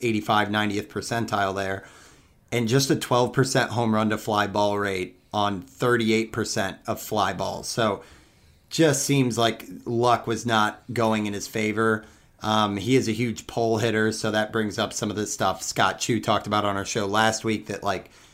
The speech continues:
yeah, d-, maybe be careful on, like, X B A and everything with somebody who pulls the ball that much. But he does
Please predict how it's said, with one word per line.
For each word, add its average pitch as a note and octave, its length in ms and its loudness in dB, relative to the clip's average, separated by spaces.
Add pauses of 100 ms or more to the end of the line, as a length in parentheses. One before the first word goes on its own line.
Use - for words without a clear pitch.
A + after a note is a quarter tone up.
(200)
yeah, B2 400 2
d-, G#2+ 180 -4
maybe B2 440 2
be A2+ 160 -2
careful A#2 460 2
on, A2 120 4
like, G#2+ 300 -2
X A2+ 220 0
B A2+ 240 2
A A2 180 4
and G#2+ 100 0
everything G#2+ 560 -2
with G#2 340 -6
somebody G#2 400 -2
who G2+ 160 -2 (120)
pulls G#2+ 340 -2
the A2 60 -6
ball G2 220 0
that G#2+ 260 0
much. C#3 320 0 (360)
But A#2 120 0
he A2 80 2
does D3 460 2